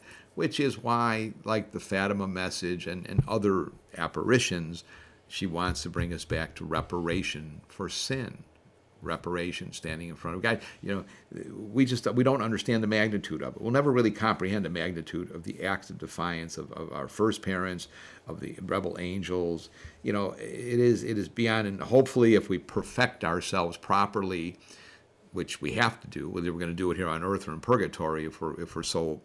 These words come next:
if we're so graced to, to die in his grace, then we, we will, will eventually, it'll be understood you know, and can you imagine just the, the, the magnificence of heaven, you know, if, if this is the case, if what,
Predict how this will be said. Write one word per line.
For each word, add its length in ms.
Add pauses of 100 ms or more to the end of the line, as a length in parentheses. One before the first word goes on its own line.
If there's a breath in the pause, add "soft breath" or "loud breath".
(280)
if 180
we're 80
so 240
graced 580
to, 140 (180)
to 120
die 260
in 140
his 180
grace, 520 (800 loud breath)
then 360
we, 240
we 300
will, 420
will 280 (140)
eventually, 500
it'll 220
be 140
understood 840 (380 loud breath)
you 60
know, 100 (160 loud breath)
and 100
can 100
you 80
imagine 500
just 240
the, 100
the, 280
the 180
magnificence 720
of 120
heaven, 640
you 140
know, 160
if, 160
if 200
this 200
is 100
the 100
case, 420
if 100
what, 160